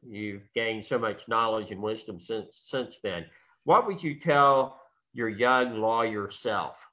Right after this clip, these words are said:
Or what would you tell attorneys who are,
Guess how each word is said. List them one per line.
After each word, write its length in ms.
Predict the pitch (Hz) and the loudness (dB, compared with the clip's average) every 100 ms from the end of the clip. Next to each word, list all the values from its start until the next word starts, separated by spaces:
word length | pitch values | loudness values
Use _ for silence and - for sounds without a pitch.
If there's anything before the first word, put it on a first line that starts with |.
| _ _ _ | _ _ _
Or 80 | 131 | 2
what 200 | 143 233 | 4 4
would 120 | 180 170 | 2 -6
you 120 | 147 | -2
tell 760 | 170 151 147 135 127 120 - _ _ 127 | 4 6 8 6 4 0 -10 _ _ -8
attorneys 640 | 127 156 151 139 120 107 | -2 2 2 2 -4 -4
who 140 | 135 | -4
are, 360 | 120 107 98 | -2 -2 -4